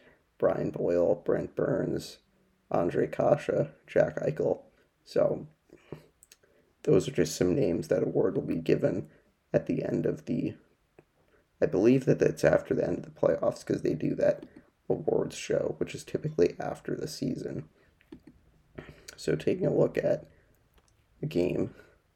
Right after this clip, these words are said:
yes, there is one game tonight on the N H L schedule. Uh, the Flyers and the Blackhawks will play at eight o'clock, um, on E S P N Plus and Hulu, so that's the only game on the N H L schedule. And then naturally there are, like, twelve games tomorrow, so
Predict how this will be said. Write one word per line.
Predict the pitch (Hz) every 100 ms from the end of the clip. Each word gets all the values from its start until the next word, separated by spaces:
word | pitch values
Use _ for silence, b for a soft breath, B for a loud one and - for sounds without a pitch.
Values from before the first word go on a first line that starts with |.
| _ _ _ _ -
yes, | 143 - -
there | - 151
is | -
one | 175 165 156 151
game | - -
tonight | - - - -
on | -
the | -
N | -
H | 82 -
L | 98
schedule. | - - - - 135 147 B B B _ -
Uh, | -
the | - -
Flyers | - - 87 87 -
and | 98
the | -
Blackhawks | - - - - -
will | -
play | 82 -
at | 82
eight | 82 -
o'clock, | - - 85 87 - - B B B - - -
um, | - -
on | - -
E | -
S | - -
P | 90
N | 85
Plus | - - -
and | 78
Hulu, | - 143 -
so | -
that's | - -
the | - -
only | - - -
game | - - -
on |
the | - -
N | -
H | - -
L | -
schedule. | - - 95 - 151 - B B B -
And | -
then | - -
naturally | - - - 82 82
there | -
are, | -
like, | -
twelve | - - -
games | - - -
tomorrow, | - - - - -
so | - - - -